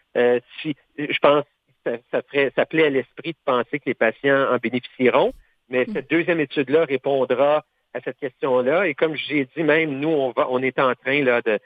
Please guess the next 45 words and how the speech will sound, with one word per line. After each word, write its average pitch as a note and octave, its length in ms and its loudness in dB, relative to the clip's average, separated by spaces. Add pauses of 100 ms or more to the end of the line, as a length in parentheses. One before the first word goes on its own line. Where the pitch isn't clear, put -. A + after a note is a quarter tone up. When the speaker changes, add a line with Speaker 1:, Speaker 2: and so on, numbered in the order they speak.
(220)
Speaker 1:
lancer D3 420 2
une D3+ 140 -10
étude, D#3 360 -10
même D3 460 -2 (340)
chez D3 160 -4
les C3+ 100 2
patients, D3 500 -2
avant C#3 300 2
même E3 280 0
qu'il D3 100 -4
y - 20 -2
ait A2+ 40 -2
des A#2 160 -4
plaques, C#3 360 2 (180)
c'est-à-dire, C3 320 0 (300)
euh, A#2 280 2
lorsqu'ils D3 340 0
sont D3 180 -2
à C3+ 100 2
risque, D#3+ 600 -2
par C#3+ 120 0
exemple, C#3 460 -2
parce A#2+ 160 -4
qu'ils - 160 -6
ont C3+ 40 0
un A#2+ 80 -4 (100)
diabète. C3+ 380 0 (340)
Et, C3 180 0
euh, C3+ 80 0
donc, D3+ 260 -2
je D#3 100 -4
pense F#3 360 -2
que D3 240 0 (320)
dans C#3+ 140 2
quelques G3+ 260 -2
mois, F3+ 300 0
on E3 40 -6
aura C#3 120 0
une C#3 100 -2
réponse D#3 540 -2
plus G#3 120 -2
précise E3+ 500 -2
à D#3+ 40 2
votre C3 160 0
question. F3+ 560 -2